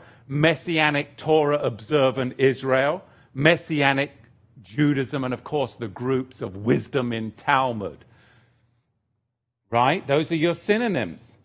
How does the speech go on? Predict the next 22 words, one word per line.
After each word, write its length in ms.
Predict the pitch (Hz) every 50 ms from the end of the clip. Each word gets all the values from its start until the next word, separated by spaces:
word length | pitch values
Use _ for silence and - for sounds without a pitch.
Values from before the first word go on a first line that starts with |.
| _ _ _ _ _ _
The 100 | - 143
synagogue 640 | - - - 196 190 202 196 196 202 196 190 190 -
of 180 | - 165 143 120
Satan, 800 | - - - - 196 196 226 226 - - - 127 131 151 175 185 - - _ _ _ _ _ -
they 180 | 127 165 175
say 460 | 156 - - - - 196 196 220 240
they 200 | 220 190 180 165
are 200 | 147 135 127 120
Jews. 540 | 117 104 - 123 127 117 120 139 170 185 -
The 80 | - 143
world 420 | 127 123 170 214 226 190 165 143
actually 420 | 147 165 - - - - 151 139 123
recognizes 1000 | 113 110 117 156 233 - - 349 339 247 165 147 131 131 127 120 - 139 113 -
them 180 | - 131 123 127
as 160 | 123 117 -
Jews, 340 | - 135 131 131 147 151 175
even 280 | 247 311 311 349 220
as 160 | 170 160 -
Israel. 840 | - - 214 269 403 392 - 392 381 381 339 247 190 143 107 92 - - - - - - _ _ _ _
But 180 | - 139 156 123
they 200 | 117 131 127 123
lie. 580 | 113 117 127 143 156 156 143 117 95 82 71